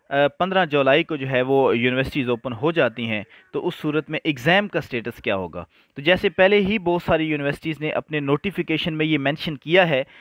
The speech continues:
कि अगर कोविड नाइनटीन की वजह से इदारे ओपन नहीं होते तो तब ऑनलाइन एग्ज़ाम होंगे, लेकिन अगर इदारे ओपन हो जाते हैं और ये पॉसिबिलिटी होती है कि स्टूडेंट्स के जो है वो एग्ज़ाम लिए जा सकते हैं,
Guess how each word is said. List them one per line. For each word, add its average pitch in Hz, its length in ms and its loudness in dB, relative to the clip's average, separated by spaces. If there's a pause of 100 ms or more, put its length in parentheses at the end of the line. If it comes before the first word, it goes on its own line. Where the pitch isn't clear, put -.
(160)
कि - 60 -12
अगर 190 280 -2
कोविड 160 300 -6
नाइनटीन 143 440 -6
की 135 140 -12
वजह 127 240 0
से 135 280 -4
इदारे 120 340 2
ओपन 127 300 -4
नहीं 131 360 -2
होते 131 380 -2 (340)
तो 156 80 -2
तब 170 240 2 (100)
ऑनलाइन 160 580 2
एग्ज़ाम 123 420 0
होंगे, 175 560 0 (300)
लेकिन 156 320 -2
अगर 208 300 2
इदारे 143 300 0
ओपन 131 320 -8
हो 151 260 -6
जाते 170 320 2
हैं 135 260 -4 (320)
और 147 140 -2
ये 156 160 0
पॉसिबिलिटी 143 720 -4
होती 165 500 0
है 127 260 2 (280)
कि 147 80 -6
स्टूडेंट्स 156 500 -2
के 131 140 -6
जो 127 100 -4
है 123 140 0
वो 120 220 -4
एग्ज़ाम 131 640 0
लिए 185 320 2
जा 160 200 2
सकते 127 360 -12
हैं, 117 200 -6